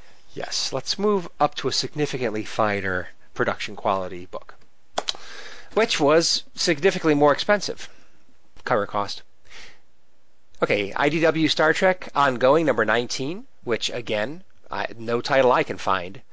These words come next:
so I will hereby grant it the title Engineering in My Blood.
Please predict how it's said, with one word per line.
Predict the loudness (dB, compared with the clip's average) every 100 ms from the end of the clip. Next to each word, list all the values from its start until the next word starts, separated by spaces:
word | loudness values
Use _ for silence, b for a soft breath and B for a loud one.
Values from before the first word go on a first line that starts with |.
| b b
so | 2 4
I | 6 4
will | 2 2 2 0 -4 -8 -8
hereby | 2 4 6 6 6 6 2 -2
grant | 2 2 2
it | -4
the | -4
title | 0 2 2 0 -2 -6 -16 -14 -2
Engineering | 0 4 4 4 4 2
in | -2
My | -2
Blood. | -4 -6 -8 -10 -12